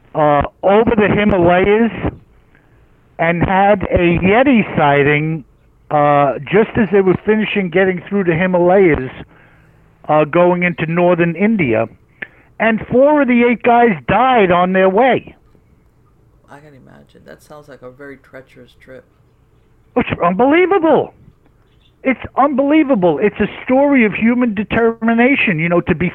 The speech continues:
Speaker 1: free and to live.
Speaker 2: Mm-hmm. Yes.
Speaker 1: And in that process, four of the eight men died.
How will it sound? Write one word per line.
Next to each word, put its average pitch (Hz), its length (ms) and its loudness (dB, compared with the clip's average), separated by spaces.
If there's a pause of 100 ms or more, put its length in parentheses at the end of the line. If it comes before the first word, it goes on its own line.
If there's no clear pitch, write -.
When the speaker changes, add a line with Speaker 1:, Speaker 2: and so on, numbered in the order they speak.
Speaker 1:
free 233 340 2
and 151 140 -4
to 170 100 -2
live. 208 380 0 (240)
Speaker 2:
Mm-hmm. 165 460 -20 (420)
Yes. - 460 -20
Speaker 1:
And 196 220 -2
in 233 180 0
that 247 180 0
process, 254 420 0 (140)
four 226 220 4
of 233 60 0
the 214 160 2
eight 208 180 2
men 196 260 0
died. 175 560 0